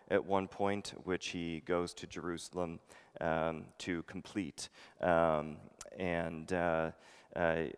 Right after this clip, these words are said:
interestingly, one of the really interesting things is that he has Timothy circumcised when he comes across him, which a lot of people are like, "Whoa, like, is this the same guy? He has Timothy circumcised, but then he says this in Galatians?"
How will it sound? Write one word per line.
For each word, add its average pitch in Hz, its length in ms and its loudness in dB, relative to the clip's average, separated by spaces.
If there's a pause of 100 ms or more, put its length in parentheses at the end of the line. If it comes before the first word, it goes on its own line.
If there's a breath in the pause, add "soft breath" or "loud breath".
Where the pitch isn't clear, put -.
interestingly, 90 680 -4
one 90 200 0
of - 60 -2
the - 100 -2
really 101 240 0
interesting 82 380 -6
things 85 260 -6
is 87 100 -8
that - 100 -16
he 90 80 -4
has 90 160 0
Timothy 92 440 -2
circumcised 78 880 -2 (260 loud breath)
when 90 140 -2
he 80 60 -2
comes 85 300 -2
across 76 400 0
him, 76 240 -6 (140)
which 85 340 0 (260 loud breath)
a - 40 2
lot 90 160 10
of - 60 -4
people 82 420 0
are 80 220 0
like, 80 360 0 (680 loud breath)
"Whoa, 95 260 6
like, 73 200 2
is 87 160 -4
this 107 140 0
the - 100 -6
same 110 280 2
guy? 90 360 8
He 107 160 2
has 95 160 6
Timothy 113 380 2
circumcised, 117 680 4
but 101 80 -2
then 101 120 2
he 98 60 0
says 92 240 -2
this 104 380 2
in 95 220 -4
Galatians?" 98 680 0